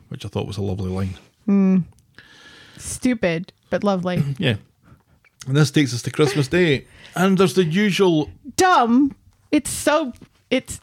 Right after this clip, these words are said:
Speaker 2: it's so dumb, it's brilliant. No, it's just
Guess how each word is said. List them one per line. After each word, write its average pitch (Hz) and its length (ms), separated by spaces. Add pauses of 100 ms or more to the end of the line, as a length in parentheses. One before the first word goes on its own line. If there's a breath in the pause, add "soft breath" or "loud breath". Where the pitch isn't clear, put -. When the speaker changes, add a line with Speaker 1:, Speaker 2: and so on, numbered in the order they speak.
Speaker 2:
it's - 240
so 294 300
dumb, 269 300
it's 269 160
brilliant. 294 540 (360 soft breath)
No, 311 360
it's 226 220
just 330 300